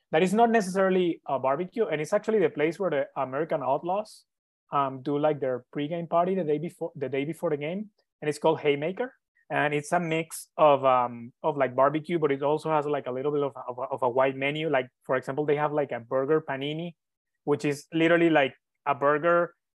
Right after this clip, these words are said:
with some other stuff, like, pressed into a panini, which is absolutely insane. Um, and it's, and it's,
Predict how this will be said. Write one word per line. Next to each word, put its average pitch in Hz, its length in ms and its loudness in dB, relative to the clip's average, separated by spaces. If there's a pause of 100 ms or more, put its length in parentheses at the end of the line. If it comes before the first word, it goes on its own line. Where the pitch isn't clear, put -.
(160)
with 151 220 0
some 151 160 -2
other 156 180 4
stuff, 156 380 4 (160)
like, 135 200 -4 (140)
pressed 147 260 2
into 175 200 -6
a 156 100 2
panini, 165 440 -6 (300)
which 143 200 -2
is 143 260 -6
absolutely 160 640 2
insane. 147 760 -4 (420)
Um, 131 580 -2 (140)
and 151 140 -4
it's, 151 180 -6
and 156 140 -4
it's, 156 180 -6